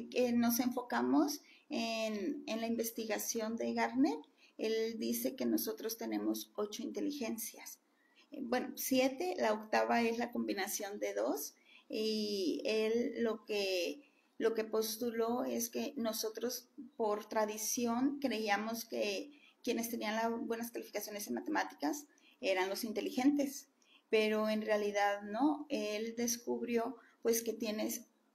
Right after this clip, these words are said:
que tenemos esas ocho inteligencias y según cómo se vaya estimulando, pues puedes tener más desarrollada, no sé, tu inteligencia kinestésica. Entonces, pues, los deportistas de,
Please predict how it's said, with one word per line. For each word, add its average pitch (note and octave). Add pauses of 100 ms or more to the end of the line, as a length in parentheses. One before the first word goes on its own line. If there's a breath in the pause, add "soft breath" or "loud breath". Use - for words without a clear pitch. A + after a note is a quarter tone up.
(360)
que A#3
tenemos A3+
esas A#3+
ocho A#3
inteligencias A3+
y G#3+
según G#3+
cómo A#3
se A#3+
vaya A3
estimulando, A#3+ (360 loud breath)
pues C4+
puedes B3
tener A#3+ (200 loud breath)
más A3+
desarrollada, A3
no D4
sé, D4
tu G#3
inteligencia G3+ (600 soft breath)
kinestésica. C4 (100)
Entonces, A3
pues, G3+
los G#3+ (240)
deportistas A3 (140)
de, G3+